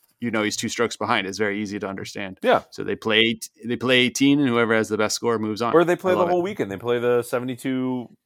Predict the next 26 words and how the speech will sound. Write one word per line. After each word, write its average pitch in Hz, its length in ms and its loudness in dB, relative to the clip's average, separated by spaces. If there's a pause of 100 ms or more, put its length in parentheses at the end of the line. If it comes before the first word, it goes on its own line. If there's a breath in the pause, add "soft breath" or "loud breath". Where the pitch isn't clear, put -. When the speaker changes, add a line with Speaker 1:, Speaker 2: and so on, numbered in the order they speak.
(240)
Speaker 2:
you 120 120 -6
know, 117 320 -2 (280)
hole, 107 380 2
whatever 117 320 2
it 110 60 2
is. 110 300 0 (520 soft breath)
Like, 107 300 4
they, 117 140 -2
Speaker 1:
Right. 101 200 0 (420 soft breath)
Speaker 2:
they 147 100 6
call 220 240 10
it 226 80 4
the 160 60 -2
FedEx 160 460 2
Cup - 220 0
playoffs, 117 520 6
and 104 100 -4
it's 101 120 -10
not 123 220 0
playoffs 117 440 4
at 107 80 -6
all. - 380 -6
<laughs> - 60 -20
It's - 160 -8
like, - 300 -2 (300 loud breath)
Speaker 1:
Right. 135 180 2